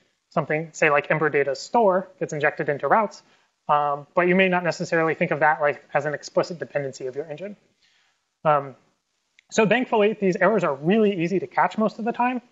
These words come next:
and that, like, if you run your app with a lazy loading engine, uh, it usually just, like, blows up. <laughs> And so you should be able to catch this before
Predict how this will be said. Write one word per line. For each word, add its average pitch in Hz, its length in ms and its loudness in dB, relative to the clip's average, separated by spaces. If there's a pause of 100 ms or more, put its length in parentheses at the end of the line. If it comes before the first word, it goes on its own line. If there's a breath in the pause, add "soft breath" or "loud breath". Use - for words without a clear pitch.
(200)
and 160 100 0
that, 156 160 2
like, 147 220 0 (120)
if 165 160 -2
you 185 140 2
run 147 300 2
your 175 140 0
app 165 240 2
with 170 120 -4
a 175 40 0
lazy 170 280 2
loading 160 260 0
engine, 226 320 0 (640)
uh, 143 540 2 (1120)
it 143 120 -8
usually 196 300 4
just, 185 180 0
like, 147 240 -4
blows 208 260 4
up. - 240 -4
<laughs> - 40 -16 (1300 loud breath)
And 160 140 2
so 175 120 6
you 165 120 0
should 226 160 0
be 214 80 2
able 190 140 4
to 170 60 -4
catch - 260 -2
this 165 140 -4
before 151 640 2